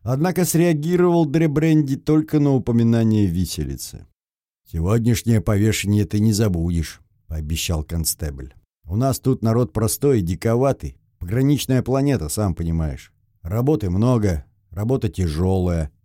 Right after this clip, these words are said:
а развлечений мало. К нам даже передвижной цирк не всегда заглядывает». «Сочувствую. Поэтому мы тебя не пристрелили», продолжил Дребренди. «Вешать и дольше, и смешнее.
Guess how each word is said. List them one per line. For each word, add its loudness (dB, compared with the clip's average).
а -10
развлечений 2
мало. 2
К -20
нам -2
даже 2
передвижной 2
цирк -4
не -2
всегда -2
заглядывает». -4
«Сочувствую. 0
Поэтому 2
мы 4
тебя 2
не 4
пристрелили», 2
продолжил -2
Дребренди. 0
«Вешать -2
и -6
дольше, 0
и -10
смешнее. 0